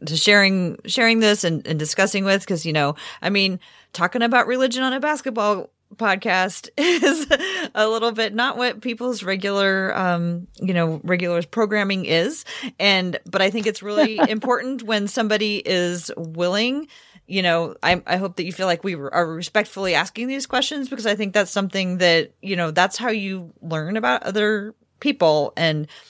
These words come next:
Speaker 1: again, like, sports was just kinda like the connection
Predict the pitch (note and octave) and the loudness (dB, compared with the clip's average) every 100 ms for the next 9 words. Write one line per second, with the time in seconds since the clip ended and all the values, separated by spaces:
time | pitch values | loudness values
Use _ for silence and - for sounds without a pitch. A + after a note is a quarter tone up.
0 | _ - G3 G3+ E3+ E3+ D#3+ E3 - G#3 | _ -2 4 4 4 2 0 0 0 2
1 | G#3 F#3 F3 F3 - F#3+ E3+ E3 D3+ D3+ | 2 0 -4 -4 -4 -2 0 0 0 -4
2 | C#3+ D#3 D#3 - C4+ C#4+ | -2 0 2 2 0 0